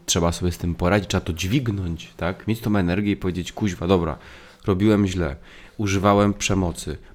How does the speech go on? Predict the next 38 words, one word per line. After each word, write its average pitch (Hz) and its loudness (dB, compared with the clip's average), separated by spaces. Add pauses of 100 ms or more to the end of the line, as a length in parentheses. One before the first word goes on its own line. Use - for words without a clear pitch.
bo 92 -2
krzyczałem 95 0
na 90 0
ludzi, 90 -2
których 90 -4
uważam, 85 0
że 85 -4
kocham, 80 -6 (480)
dyskredytowałem, 87 -2 (280)
y, 80 -4
wyniszczałem 95 2
tych 87 -6
ludzi, 80 -8 (120)
kłóciłem 104 -2
się 87 -4
z - -10
tymi 80 -6
ludźmi, 78 -8 (420)
y, 80 -2
miałem 101 4
do 98 2
nich 95 2
obrzydzenie, 90 -2
żal, 85 2 (320)
nie 101 4
chciałem 101 2
z 92 -4
nimi 104 4
rozmawiać, 92 0
miałem 92 0
niechęć 98 0
do 78 -8
nich. - -12 (300)
To 107 -2
się 101 2
przełożyło 107 2
na 104 2
mój, 107 2